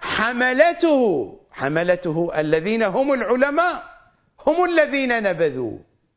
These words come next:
"مذ جنح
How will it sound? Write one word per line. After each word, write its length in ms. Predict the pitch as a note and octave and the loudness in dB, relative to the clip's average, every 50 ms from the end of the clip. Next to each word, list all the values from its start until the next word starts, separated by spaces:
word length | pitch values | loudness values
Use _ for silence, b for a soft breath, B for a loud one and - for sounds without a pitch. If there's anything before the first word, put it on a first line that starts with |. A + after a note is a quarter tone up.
| _ _ _ _ _ _ _ _ _ _ _ _ _ _ _ _ _ _ _ _ _ _ _ _ _ _ _ _ _ _ _ _ _ _ _ _ _ _ _ _ _ | _ _ _ _ _ _ _ _ _ _ _ _ _ _ _ _ _ _ _ _ _ _ _ _ _ _ _ _ _ _ _ _ _ _ _ _ _ _ _ _ _
"مذ 240 | - C3+ D3 C3+ B2+ | -4 -4 -4 -2 -2
جنح 680 | A#2 F#3+ B3 C4 B3+ A3+ E3+ F#3 G#3+ A3 G#3+ G3+ - | 0 0 0 0 0 -2 -2 -2 -2 -2 -2 -4 -6